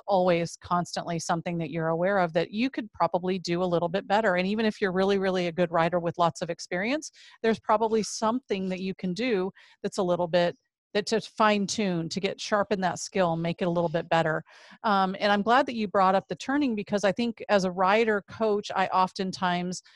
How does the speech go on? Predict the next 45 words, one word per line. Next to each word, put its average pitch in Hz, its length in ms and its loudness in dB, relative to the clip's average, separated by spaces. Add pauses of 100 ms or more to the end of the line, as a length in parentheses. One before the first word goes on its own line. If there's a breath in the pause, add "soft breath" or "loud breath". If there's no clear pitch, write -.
(200 soft breath)
you 202 100 -4
know, 190 260 0
people 202 280 -4
will 185 120 -4
say, 190 260 -2
"Oh, 220 400 2
a 190 60 4
right 190 300 2
turn 202 220 -4
feels 190 240 -4
better 185 240 2
than 180 120 -2
a 175 80 -2
left, 175 340 0
or 175 60 2
a 175 40 0
left 170 260 0
turn 180 220 -6
feels 175 240 -4
better 170 240 -2
than 165 140 -4
a 165 40 -4
right." 180 280 0
And 208 100 -2
we 208 140 0
do 247 320 -2
as 233 120 2
humans 175 640 -6
have, 180 400 2 (460 loud breath)
um, 185 320 2
a 196 100 4
level 185 320 4
of 175 120 0
comfort 190 380 -2
in 180 120 -2
where 180 140 0
we're 175 120 -2
dominant. 165 560 -2
And 185 140 -4
so - 120 -2
we 208 140 0
all 220 220 4
have 185 260 0
a 180 140 -4
side, 175 500 2